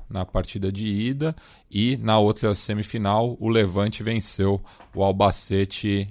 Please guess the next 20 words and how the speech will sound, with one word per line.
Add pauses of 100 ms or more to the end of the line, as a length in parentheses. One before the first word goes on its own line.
é,
de
visitante,
né?
Então
tem
aí
uma (300)
vantagem
boa,
né, (120)
pra
levar
ali
pra
comunidade
valenciana, (480)
é, (140)
pensando
aí